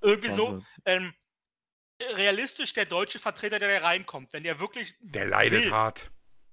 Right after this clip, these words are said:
Speaker 1: Naja, gut, aber der muss, aber normalerweise komm-, kommst du ja wahrscheinlich erst im Viertelfinale oder so auf 'n, auf 'n Gegner, der halbwegs bekannt ist.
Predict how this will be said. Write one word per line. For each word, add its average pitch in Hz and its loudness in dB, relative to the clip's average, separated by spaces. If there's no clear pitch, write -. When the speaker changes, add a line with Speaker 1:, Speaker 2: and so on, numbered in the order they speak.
Speaker 1:
Naja, 185 2
gut, 269 0
aber 170 0
der 160 -6
muss, 175 -8
aber 165 -6
normalerweise 202 -2
komm-, - -18
kommst 180 -10
du 208 -4
ja 180 -2
wahrscheinlich 190 -6
erst 185 -12
im 170 -14
Viertelfinale 208 0
oder 190 -2
so 190 -8
auf 202 -14
'n, 196 -10
auf 165 -8
'n 190 -6
Gegner, 202 0
der 185 2
halbwegs 208 -2
bekannt 220 -6
ist. - -16